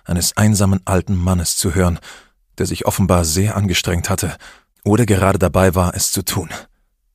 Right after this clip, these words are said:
Die Umgebungstemperatur betrug minus vierzig Grad Celsius.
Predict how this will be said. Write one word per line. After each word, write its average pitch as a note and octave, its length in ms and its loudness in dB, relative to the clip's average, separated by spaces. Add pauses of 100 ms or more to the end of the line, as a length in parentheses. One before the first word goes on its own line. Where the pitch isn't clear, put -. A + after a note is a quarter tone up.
(580)
Die G#2+ 60 2
Umgebungstemperatur G#2+ 1000 2
betrug A2+ 460 -2
minus A2+ 560 0
vierzig - 680 -4
Grad - 340 -6
Celsius. - 680 -4